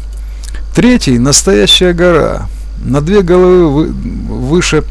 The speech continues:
даже могучего орка, облаченного в медвежьи шкуры, судя по всему, горный тролль. Четвертым был человек с цепным кистенем в рукам-, в руках и глух-, глухим,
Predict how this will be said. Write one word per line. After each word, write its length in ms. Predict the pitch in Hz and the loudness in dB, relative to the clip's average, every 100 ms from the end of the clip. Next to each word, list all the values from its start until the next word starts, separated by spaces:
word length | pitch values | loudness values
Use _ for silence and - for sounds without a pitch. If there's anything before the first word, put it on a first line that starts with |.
| - - - - - - - | -8 -8 -8 -8 -8 -8 -2
даже 300 | 135 143 143 | 2 4 4
могучего 640 | 143 139 139 127 139 139 | 2 2 0 0 2 2
орка, 480 | - 139 120 - 120 | 2 0 -2 -2 -4
облаченного 720 | 127 127 123 - 156 147 135 | -2 0 0 0 0 0 0
в 60 | 127 | 2
медвежьи 580 | 127 120 123 127 117 127 | 0 2 2 2 0 -2
шкуры, 440 | - - 202 175 | -2 -2 0 0
судя 320 | - 202 180 | 0 -2 0
по 180 | 165 151 | 0 -2
всему, 340 | - 135 139 | -2 -2 -2
горный 440 | 139 123 120 120 120 | 0 0 2 0 -2
тролль. 420 | - - - - - - - - - | -2 -6 -6 -8 -10 -10 -10 -10 -6
Четвертым 640 | - 185 214 269 247 233 214 | 0 0 2 2 2 2 4
был 160 | 202 | 4
человек 800 | 185 - 180 170 131 117 - - - - - - - - - - | 4 2 2 2 0 -2 -6 -8 -10 -10 -10 -10 -10 -10 -10 -10
с 180 | - - | -6 0
цепным 400 | 170 214 208 190 | 0 2 0 0
кистенем 580 | 170 156 151 147 139 135 | 0 -2 0 0 0 2
в 40 | |
рукам-, 520 | 151 147 208 202 190 - | 0 2 2 4 2 -2
в 100 | 143 | 0
руках 400 | 170 170 208 - | 2 4 2 2
и 60 | 139 | -2
глух-, 340 | 131 151 - - | 0 -2 -4 -8
глухим, 640 | 120 139 147 - 180 175 | -4 -2 -2 0 -2 -2